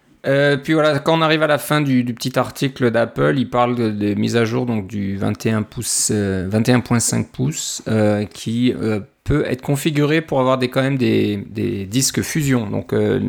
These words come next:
<laughs> ça n'a pas complètement disparu. Si vraiment vous avez besoin de capacité et puis vous voulez pas payer trop cher, euh, c'est toujours une option. Euh, l'iMac Pro, euh, a quand même été légèrement mis à jour. Maintenant, il vient standard avec un Xeon, euh,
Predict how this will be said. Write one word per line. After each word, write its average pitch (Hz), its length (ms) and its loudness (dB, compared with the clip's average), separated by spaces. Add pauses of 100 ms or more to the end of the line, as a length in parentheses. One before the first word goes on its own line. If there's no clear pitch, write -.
(260)
<laughs> - 300 -20
ça - 220 -2
n'a 120 160 4
pas 190 160 0
complètement 139 400 0
disparu. 117 480 0 (440)
Si - 240 -4
vraiment 110 440 2
vous 123 160 0
avez 113 80 4
besoin 110 280 0
de 110 60 -2
capacité 110 720 -2
et 117 60 2
puis 110 180 -8
vous 98 80 -6
voulez 101 160 -2
pas 107 160 -2
payer 107 180 -2
trop 101 200 -6
cher, 113 320 -6 (760)
euh, 104 220 2
c'est 101 180 -4
toujours 113 320 0
une 110 120 6
option. 123 640 -2 (280)
Euh, 104 640 0 (240)
l'iMac 147 520 0
Pro, 156 440 0
euh, 110 320 0
a - 40 0
quand - 160 -4
même 170 220 2
été 151 260 0
légèrement 131 640 0
mis 123 220 0
à 117 100 4
jour. 127 320 -2
Maintenant, 120 360 -4
il 117 140 -2
vient 107 200 -4
standard 113 520 0
avec 101 340 -2
un 98 420 -4
Xeon, 104 600 -2
euh, 95 160 -4